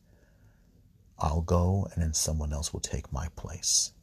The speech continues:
And honestly, I don't care. It doesn't care, because really,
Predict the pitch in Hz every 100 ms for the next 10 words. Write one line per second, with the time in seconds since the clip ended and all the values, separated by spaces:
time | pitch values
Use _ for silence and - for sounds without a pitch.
0 | - _ - - - - - - - -
1 | - - - - - - - - - -
2 | - - - _ - - - - _ _
3 | _ _ _ _ _ - 110 104 - 110
4 | 110 - 98 85 80 76 - 78 69 80
5 | - - - - - - _ _ _ -
6 | - - - - _ _ _ _ - 92
7 | 87 80 78 - - - 78 82 82 92
8 | 92 87